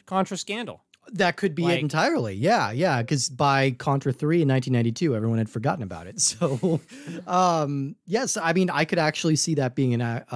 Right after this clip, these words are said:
Speaker 2: a real thing. Super C this was released in arcades in nineteen eighty-eight, and it made it to the N E S in nineteen ninety.
Speaker 1: Mm-hmm.
Speaker 2: So,
Speaker 1: I mean, I
Speaker 2: yeah, we,
Speaker 1: mean,
Speaker 2: we played the, uh, arcade version as well.
Speaker 1: We're gonna say the same thing
Speaker 2: Same
Speaker 1: that we
Speaker 2: thing.
Speaker 1: did about the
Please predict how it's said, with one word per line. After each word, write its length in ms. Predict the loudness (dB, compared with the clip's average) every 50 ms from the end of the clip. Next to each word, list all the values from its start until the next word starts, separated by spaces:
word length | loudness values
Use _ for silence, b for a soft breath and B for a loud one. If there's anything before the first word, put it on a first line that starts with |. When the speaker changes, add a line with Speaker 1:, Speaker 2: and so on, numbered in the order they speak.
| -4 -4 -2
Speaker 2:
a 80 | -4 -4
real 200 | -2 -2 -2 -4
thing. 260 | -4 -8 -10 -8 -8
Super 320 | -6 -4 -4 -2 0 -2
C 520 | 0 0 0 0 2 2 4 4 2 2 b b b b b b b -4
this 120 | -2 0
was 120 | 0 0
released 340 | 0 2 2 2 0 0 0
in 80 | 0 2
arcades 500 | 2 0 0 -2 -4 0 0 0 0 0
in 40 | 0
nineteen 320 | 2 2 0 0 0 0
eighty-eight, 480 | 2 2 2 2 2 2 2 2 0 0
and 120 | -2 -2
it 40 | -2 0
made 200 | 0 0 0 0
it 60 | -2
to 80 | -4 -6
the 140 | -6 -4 -4
N 140 | -2 -2
E 100 | -2 -2
S 180 | 0 -2 -2 -2
in 80 | -2 -4
nineteen 500 | -4 -6 -8 -10 -8 -6 -6 -4 -2 -2
ninety. 520 | 0 0 2 2 2 0 -2 -4 -8 -10
Speaker 1:
Mm-hmm. 100 | -14 -16 -18 b b b b b b b b b b _
Speaker 2:
So, 460 | -6 -2 2 2 2 4 4 2 2
Speaker 1:
I 40 | 0
mean, 80 | -2 -6 _ _ -4
I 40 | -2
Speaker 2:
yeah, 60 | 0
we, 120 | 2 2 0
Speaker 1:
mean, 40 | 2 2
Speaker 2:
we 100 | 0 0
played 260 | 2 2 2 2 2 0
the, 240 | -2 -2 2 2 4
uh, 140 | 4 2 2
arcade 400 | 0 -2 -2 0 0 0 0 2
version 280 | 0 0 2 2 0
as 140 | 0 0 0
well. 320 | -2 -2 0 0 2 2
Speaker 1:
We're 80 | 2 2
gonna 140 | 2 2 0
say 160 | 2 0 0
the 100 | 0 0
same 280 | 0 0 0 0 0 0
thing 180 | -2 -2 0
Speaker 2:
Same 160 | 0 0 0
Speaker 1:
that 60 | 0 0
we 80 | 0
Speaker 2:
thing. 160 | 0 2 2
Speaker 1:
did 100 | 2 0
about 320 | 0 0 0 -2 -2 -2 -4
the 180 | -10 -12 -14